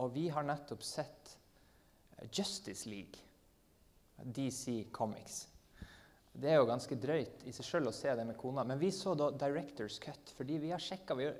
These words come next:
vi gjør alltid research på filmer, hvor god rating har de, hvordan terningkast har de, hvor bra er de på I M D B, og da så vi første Justice League har sånn seks eller noe av ti. Det er dårlig.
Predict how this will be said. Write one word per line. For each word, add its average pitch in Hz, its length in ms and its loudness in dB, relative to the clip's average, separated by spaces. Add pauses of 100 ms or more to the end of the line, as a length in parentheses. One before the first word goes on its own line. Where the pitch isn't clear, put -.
vi 135 120 -6
gjør 156 100 2
alltid 139 260 2
research 143 440 0
på 113 100 -8
filmer, 131 320 2
hvor 147 240 4
god 131 220 6
rating 143 420 4
har 135 160 6
de, - 120 0 (840)
hvordan 131 240 -6
terningkast 135 400 6
har 120 80 4
de, 110 80 0
hvor 135 160 -2
bra 123 220 6
er 113 100 2
de 110 80 -6
på - 80 -2
I 117 160 0
M 104 80 -2
D 101 160 -2
B, 101 160 0
og 117 160 0
da - 20 0
så 151 220 2
vi 135 80 0
første 143 480 4 (640)
Justice 131 480 0
League 127 160 0
har 143 100 2
sånn 135 220 -2
seks - 880 -8
eller 104 160 -6
noe - 300 -8 (340)
av 120 160 -6
ti. 113 260 -6 (540)
Det 113 160 -2
er 113 80 -2
dårlig. 98 300 0